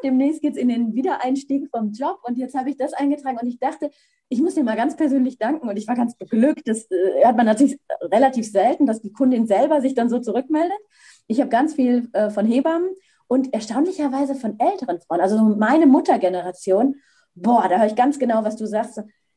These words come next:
boah, hätte ich das mal gehabt, sowas hätte ich ja gebraucht und, und die verschenken es dann ganz schnell. Also die finden dann immer irgendeine Schwiegertochter, Freundin oder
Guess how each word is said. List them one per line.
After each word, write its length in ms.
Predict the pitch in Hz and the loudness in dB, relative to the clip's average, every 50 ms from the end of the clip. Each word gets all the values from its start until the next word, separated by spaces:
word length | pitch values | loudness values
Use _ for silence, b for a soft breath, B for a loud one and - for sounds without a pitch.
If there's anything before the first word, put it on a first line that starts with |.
| _ _ _ _ | _ _ _ _
boah, 100 | - 233 | -2 0
hätte 140 | 220 226 226 240 | 2 2 0 0
ich 140 | - - | 0 0
das 300 | - 302 359 403 381 - | 0 0 0 0 0 2
mal 160 | 320 294 262 226 | 2 2 2 2
gehabt, 440 | 226 196 - 175 175 175 - - | 0 0 0 0 -2 -2 -4 -4
sowas 380 | - 202 294 359 392 349 330 339 | 2 4 4 6 6 4 4 4
hätte 120 | 330 247 269 | 4 2 2
ich 40 | 269 | 2
ja 80 | 254 226 | 2 2
gebraucht 400 | 233 220 220 214 220 233 240 - | 0 0 0 2 2 2 2 2
und, 220 | 233 240 - 233 | 0 -2 0 0
und 100 | 233 233 | 0 0
die 120 | 262 269 | 0 0
verschenken 360 | 262 302 302 - 233 233 - 240 | 0 -2 -2 -2 -2 -4 -6 -6
es 60 | - | -6
dann 160 | - 170 170 | -6 -6 -6
ganz 200 | 160 165 165 - | -6 -8 -10 -12
schnell. 340 | - - 170 160 156 165 170 - | -12 -8 -6 -4 -4 -4 -2 0
Also 160 | - 202 233 | 2 2 4
die 140 | 214 240 240 | 4 4 4
finden 200 | 285 269 247 254 | 4 2 2 2
dann 120 | 247 247 | 2 2
immer 260 | 254 285 330 - - | 4 4 2 4 4
irgendeine 360 | 277 294 311 302 - 240 240 | 4 2 2 2 0 -2 -4
Schwiegertochter, 720 | - - - 226 277 262 277 - - 285 254 262 254 254 | -4 -4 -4 -4 -2 -2 -2 -2 -2 -2 -2 0 0 -2
Freundin 720 | 254 - - - 214 233 262 269 269 262 269 269 262 254 240 | -2 -4 -4 -2 0 0 0 0 0 -2 0 -2 -2 -4 -4
oder 260 | 220 226 226 226 226 | -4 -4 -4 -4 -6